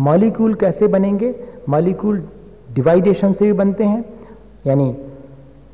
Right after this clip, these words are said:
फिशन से भी बनते हैं, फ्यूजन से भी बनते हैं और फ्यूजन फिशन दोनों से बनते हैं। पुद्गल, पूरण और गलन जिसका स्वभाव है उसे पुद्गल कहते हैं।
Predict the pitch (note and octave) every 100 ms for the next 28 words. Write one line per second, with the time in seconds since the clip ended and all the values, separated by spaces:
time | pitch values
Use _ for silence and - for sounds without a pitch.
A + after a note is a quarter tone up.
0 | - - - - - - - F3 F#3+ G#3+
1 | G#3 A3 G3+ G3+ A3 G#3+ A#3 - - -
2 | - G3 G3 A3+ G3+ G#3+ F#3+ F#3+ - G3+
3 | A#3 - - D#3 - G#3 A3+ A#3 A#3 -
4 | F3 B2 - C3+ D#3+ F3 E3+ D3 A#2 G#2
5 | - - - - - - - - - -
6 | - - - - - - - - - A3
7 | G3+ D#3 F#3 D3 - - - - F#3 G#3+
8 | A#3+ A#3+ - E3+ C#3 D#3 G#3 A3 D#3 D3
9 | - F#3 - C3+ C#3+ F3+ F#3 A3 - G3+
10 | G3+ F#3 F3+ F3+ A2+ A#2+ - -